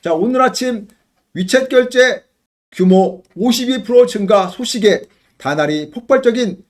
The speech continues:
십일 프로의 상승세를 보였던 큰 이유가 되겠습니다. 자, 이렇게 정확하게 이슈 체크와 함께 정보방에서의 소통을 통해서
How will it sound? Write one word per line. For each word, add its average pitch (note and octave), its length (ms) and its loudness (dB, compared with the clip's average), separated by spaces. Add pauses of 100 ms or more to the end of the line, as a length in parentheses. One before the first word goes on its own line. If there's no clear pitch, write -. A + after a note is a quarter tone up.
(180)
십일 C#4 340 -6
프로의 B3 420 4
상승세를 B3 680 -2
보였던 F#3 500 0 (100)
큰 C4+ 260 -6
이유가 G#3+ 400 0
되겠습니다. D3 520 -6 (220)
자, F#3 100 0
이렇게 A3 480 0 (160)
정확하게 A#3 680 2 (180)
이슈 G#3+ 240 -6
체크와 B3 360 0
함께 G#3+ 440 0 (200)
정보방에서의 A3+ 840 0
소통을 A#3 500 -4
통해서 F3+ 500 -2